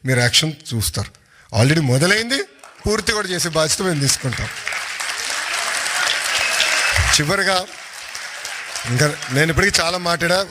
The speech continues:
గౌరవ ముఖ్యమంత్రి గారు మైక్ ఇవ్వాలి. చివరిగా మిమ్మల్ని అందరిని కోరేది, గౌరవ ముఖ్యమంత్రి గారు స్పీచ్ అయిన తర్వాత నా కోరిక మేరకు గౌరవ ముఖ్యమంత్రి గారు అందరితో ఫోటోలు దిగుతున్నారు. ఒక్క నిమిషం, ఒక్క నిమిషం. దయచేసి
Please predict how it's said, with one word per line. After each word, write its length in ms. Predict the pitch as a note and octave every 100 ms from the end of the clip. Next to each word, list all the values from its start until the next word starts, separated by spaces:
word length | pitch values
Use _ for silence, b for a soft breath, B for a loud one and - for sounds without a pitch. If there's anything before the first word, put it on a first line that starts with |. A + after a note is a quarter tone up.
| C#3+
గౌరవ 180 | D#3
ముఖ్యమంత్రి 540 | E3+ D#3 F3 F3 D#3 E3
గారు 140 | D#3+
మైక్ 280 | D3 D3 D3
ఇవ్వాలి. 260 | C#3+ C#3 F#3
చివరిగా 640 | - A#2 B2+ C3 C#3 B2+ - b b b -
మిమ్మల్ని 200 | B2 A#2+
అందరిని 280 | C3 D3+
కోరేది, 360 | C#3+ C3 C3+ D3
గౌరవ 240 | C3 B2
ముఖ్యమంత్రి 560 | C3+ A#2+ C3 B2+ A#2+ B2
గారు 120 | A#2+
స్పీచ్ 400 | A2 - A2+ -
అయిన 140 | A#2 A2+
తర్వాత 360 | A2 A2 - C3+ D3+
నా 220 | - A#2 A#2
కోరిక 420 | A2+ B2 C3 C3+
మేరకు 400 | B2+ B2 A#2+ - B B -
గౌరవ 160 | A2+
ముఖ్యమంత్రి 500 | A#2 A2 C3 B2+ C3
గారు 140 | B2+ G#2+
అందరితో 400 | G#2 B2 C#3 C#3+
ఫోటోలు 380 | - A#2+ B2 A#2
దిగుతున్నారు. 500 | A2 - A2+ B2+ D#3+ B B B - D#5+ F5 - - - - -
ఒక్క 120 | - -
నిమిషం, 220 | F#3+ -
ఒక్క 120 | C6+
నిమిషం. 240 | D#3+ - - - - - - - - - - - - - -
దయచేసి 840 | C3+ E3 F#3 G3+ F#3+ F3+ G3+ A3 A3